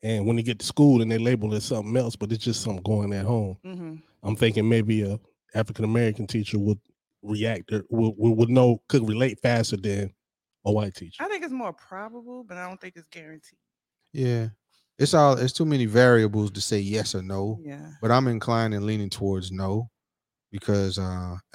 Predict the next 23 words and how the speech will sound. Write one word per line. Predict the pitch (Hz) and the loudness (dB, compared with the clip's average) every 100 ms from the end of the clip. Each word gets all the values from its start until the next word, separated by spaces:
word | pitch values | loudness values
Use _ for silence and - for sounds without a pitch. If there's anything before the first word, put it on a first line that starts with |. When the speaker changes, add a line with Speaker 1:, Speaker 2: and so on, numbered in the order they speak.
| 101 | -4
Speaker 3:
and | 120 | -2
again, | 110 120 | 2 4
I'm | 113 | 4
not | 120 113 | 4 2
in | 110 | 2
school, | - 113 104 | -2 0 2
hadn't | 110 104 | 2 0
been | 107 104 | -2 0
in | 104 107 101 | -2 -2 -2
that | 104 - | -4 -2
level, | 104 98 98 | -4 -2 -4
you | 104 | -6
know, | 98 95 | -6 -4
elementary, | 101 101 98 98 | -4 -2 -4 -6
middle | 98 98 | -6 -6
school, | 95 101 92 | -6 -6 -4
high | 98 | -2
school | 98 - 92 92 | -4 -6 -6 -6
for | - 92 | -6 -6
over | 90 | -6
twenty | - 95 | -8 -6
years | 95 104 92 87 | 0 0 0 -4
now. | 85 | -12